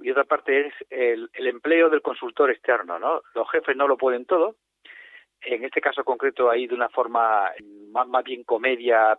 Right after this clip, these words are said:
presenta una caricatura del mal empresario, ¿no? Que lo hay, evidentemente, también hay muy buenos empresarios,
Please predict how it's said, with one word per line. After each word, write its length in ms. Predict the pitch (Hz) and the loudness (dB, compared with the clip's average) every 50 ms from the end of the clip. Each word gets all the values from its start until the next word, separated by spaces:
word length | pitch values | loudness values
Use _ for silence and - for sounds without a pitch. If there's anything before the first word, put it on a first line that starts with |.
| _ - | _ -6
presenta 580 | 117 - - 123 117 - 120 113 113 113 113 | -8 -6 -6 -8 -6 -2 0 2 4 4 2
una 180 | 113 117 123 123 | 2 0 -2 -2
caricatura 680 | - 135 120 113 - 110 - - 139 147 131 123 117 110 | 0 0 -2 0 -2 -4 -4 -2 -2 2 2 4 2 2
del 160 | 110 110 107 | 0 -4 -4
mal 180 | 110 127 135 131 | -2 -4 -2 -2
empresario, 560 | 117 110 - 113 - - 123 123 131 135 113 110 | -4 -6 -6 -6 -2 0 0 0 0 -2 -2 -2
¿no? 100 | 143 160 | -4 -4
Que 100 | - 101 | -4 -6
lo 160 | 87 90 104 | -2 0 2
hay, 180 | 131 139 127 | 2 2 0
evidentemente, 580 | 117 110 110 110 104 101 113 127 147 160 180 156 | -4 -6 -6 -8 -8 -8 -8 -8 -6 -6 -6 -6
también 320 | - 98 98 101 107 107 | -6 -8 -12 -12 -12 -10
hay 100 | 107 107 | -10 -10
muy 140 | 98 110 113 | -10 -10 -12
buenos 260 | 104 110 123 120 107 - 117 | -8 -8 -8 -8 -8 -12 -12
empresarios, 500 | 104 - 98 - 147 135 151 180 180 | -10 -10 -6 -4 -2 -2 -2 -4 -8